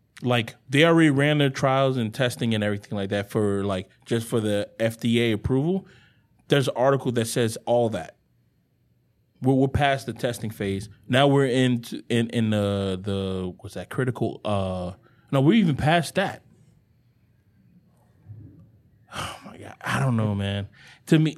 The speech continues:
to me, it just seems like, you know, that, that whole thing, like, why can't we have nice things? I know why we can't have nice things.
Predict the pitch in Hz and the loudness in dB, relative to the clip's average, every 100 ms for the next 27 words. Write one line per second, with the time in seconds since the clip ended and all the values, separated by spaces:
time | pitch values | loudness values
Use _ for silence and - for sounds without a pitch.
0 | - 143 151 175 139 127 131 120 143 131 | -2 2 2 2 0 0 0 0 0 0
1 | 117 110 104 - _ _ _ _ _ _ | 0 -2 -2 -6 _ _ _ _ _ _
2 | _ _ _ _ _ _ _ _ _ _ | _ _ _ _ _ _ _ _ _ _
3 | _ _ _ 143 160 151 143 135 120 139 | _ _ _ 2 4 4 4 2 4 4
4 | 139 151 143 113 107 123 139 165 139 139 | 4 2 2 0 0 0 0 2 4 4
5 | 127 131 127 - 139 120 131 175 117 107 | 2 0 0 -2 -2 0 2 2 2 0
6 | 104 107 101 95 101 92 - 104 | 0 -2 0 -2 -4 -6 -6 -6